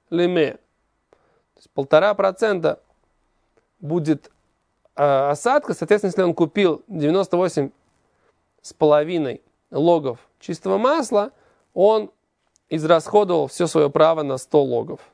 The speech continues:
То есть он заплатил как бы за сто логов вперед, получил от него реально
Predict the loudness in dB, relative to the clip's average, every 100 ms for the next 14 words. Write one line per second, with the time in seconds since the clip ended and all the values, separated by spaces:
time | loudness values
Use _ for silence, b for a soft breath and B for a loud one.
0 | _ -20 -4 0 0 0 0 -2 -6 -8
1 | -4 0 0 2 0 0 -4 -6 0 2
2 | 2 0 b b b b -2 -2 -2 -2
3 | -2 -2 0 2 2 2 0 -2 -6